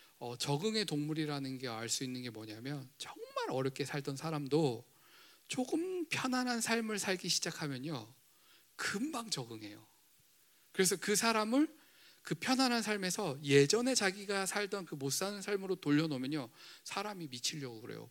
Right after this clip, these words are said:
불만이 엄청 터져 나옵니다. "아니, 왜 나한테 이것도 안 줘? 왜 나 이거 못하게 해?" 예전에 그렇게 살았는데 얼마 잠깐 좋은 것 경험하게 해줬더니 바로 그 입에서 무엇이 나오냐? 불평, 불만.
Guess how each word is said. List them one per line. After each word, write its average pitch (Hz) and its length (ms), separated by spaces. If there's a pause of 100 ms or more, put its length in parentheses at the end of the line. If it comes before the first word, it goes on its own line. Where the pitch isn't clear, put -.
불만이 156 500
엄청 147 420
터져 208 260
나옵니다. 120 520 (580)
"아니, 214 280
왜 202 160
나한테 170 340
이것도 156 360
안 131 180
줘? 143 160
왜 170 440
나 151 140
이거 156 180
못하게 147 520
해?" 165 220 (720)
예전에 190 320
그렇게 160 260
살았는데 127 840 (360)
얼마 427 680 (220)
잠깐 370 640 (200)
좋은 175 300
것 175 200
경험하게 135 480
해줬더니 151 520 (420)
바로 226 520
그 - 140
입에서 156 260
무엇이 135 460
나오냐? 127 500 (120)
불평, 143 600
불만. 110 380